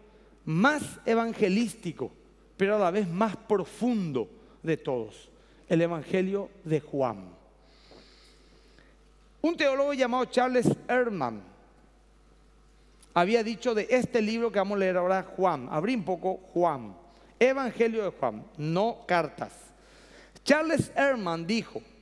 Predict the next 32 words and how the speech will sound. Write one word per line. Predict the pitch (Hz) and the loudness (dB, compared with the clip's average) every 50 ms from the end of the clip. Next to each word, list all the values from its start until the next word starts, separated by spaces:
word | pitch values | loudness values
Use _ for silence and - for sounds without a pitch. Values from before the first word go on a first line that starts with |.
| _ _ _ _ _ _ _ _ _ _ _ _ - - - - - - - - | _ _ _ _ _ _ _ _ _ _ _ _ -20 -20 -20 -20 -20 -20 -20 -10
sobre | - - 196 170 160 160 - 247 | -4 0 0 2 2 4 2 2
este | 262 - - 240 | 2 2 0 0
libro | 220 226 233 233 226 220 | 0 0 -2 -2 0 0
de | 196 160 | -2 -2
Juan, | - - 139 117 104 | -2 -2 -2 -2 -2
que | - 165 156 | 0 0 0
vamos | 156 170 190 208 | 2 2 0 -2
a | |
mirar | 214 208 190 180 170 147 | 0 0 0 0 0 -2
hoy, | 131 117 107 90 - - - - - - - - - - - - | -2 -6 -8 -8 -12 -18 -20 -20 -20 -20 -20 -20 -20 -20 -6 0
"El | - 233 240 | 2 4 4
Evangelio | 254 262 254 233 208 160 - 294 330 339 349 339 294 | 4 2 0 -2 -4 -2 0 0 0 0 0 0 0
de | 269 220 | -2 -2
Juan | - - 196 202 185 170 165 170 185 180 - - - - | -2 -2 0 0 0 0 0 -4 -6 -8 -10 -14 -6 0
ha | - 226 254 226 - | 2 2 2 2 -2
inducido | 269 262 262 254 220 208 - - - 226 233 254 233 254 - | -4 -4 -4 -4 -4 -6 -6 -4 -2 -2 0 0 0 0 0
a | - 214 202 | 0 0 0
más | 175 175 190 220 262 302 277 - - | 0 0 0 0 0 0 0 -4 -6
personas | - - 214 180 - - - - 226 240 247 254 262 247 - - | -4 -4 -4 -4 -4 -8 -6 -4 -2 0 0 0 -2 -2 -2 -2
a | - 220 | -2 -2
seguir | 202 - 208 185 170 202 226 220 | 0 -2 -4 -2 -2 0 0 0
a | 214 175 - | 0 0 -2
Cristo, | - 208 214 226 208 - - - 254 254 240 - - - - - - - - _ _ _ _ _ _ _ _ _ - - _ | -2 -2 -2 -2 -2 -4 -2 0 0 0 0 -4 -14 -20 -20 -20 -20 -20 -20 _ _ _ _ _ _ _ _ _ -20 -8 _
ha | - 226 240 - | -2 -2 -2 -2
inspirado | 269 269 233 - - - 240 220 190 208 220 240 247 254 - - | -4 -6 -6 -6 -6 -4 -2 2 2 2 2 2 0 -2 -2 -2
a | 208 185 | -2 -2
más | 165 160 175 214 262 302 302 - 180 | -2 -2 0 2 2 2 0 -2 -2
creyentes | - 254 233 214 175 196 240 269 277 262 - 233 | 0 0 0 0 0 -2 -2 -2 0 0 0 0
a | 196 | 0
un | 196 233 247 | -2 -4 -4
servicio | - - 240 185 180 214 226 196 - 208 262 254 | -2 -2 -2 0 0 -2 -4 -2 -2 0 2 2
leal, | 247 240 226 196 180 185 208 226 233 208 180 180 196 208 202 | 4 4 2 2 2 2 2 2 2 0 0 0 -2 -2 -4